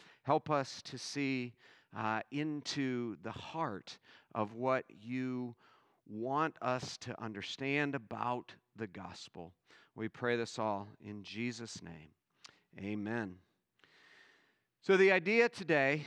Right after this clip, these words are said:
and throughout is that the Sermon on the Mount, disciples are made privy to a way of life that both honors Jesus as King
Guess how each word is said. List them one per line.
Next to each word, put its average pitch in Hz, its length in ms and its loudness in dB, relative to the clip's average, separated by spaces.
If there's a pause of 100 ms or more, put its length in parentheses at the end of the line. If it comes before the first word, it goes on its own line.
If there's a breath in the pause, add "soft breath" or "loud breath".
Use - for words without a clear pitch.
and 127 320 -2
throughout 127 720 2
is 120 260 -10
that 131 200 2
the 127 80 -8
Sermon 180 320 0
on 165 80 2
the 143 80 0
Mount, 110 380 0 (560 soft breath)
disciples 123 1120 0
are 117 100 2
made 123 320 0
privy 127 540 0 (300 soft breath)
to 131 120 2
a 117 80 4
way 139 240 4
of 156 160 2
life 113 380 2
that 107 160 -8
both 113 320 -4
honors 170 440 2
Jesus 139 480 -6
as 123 220 -6
King 104 560 -8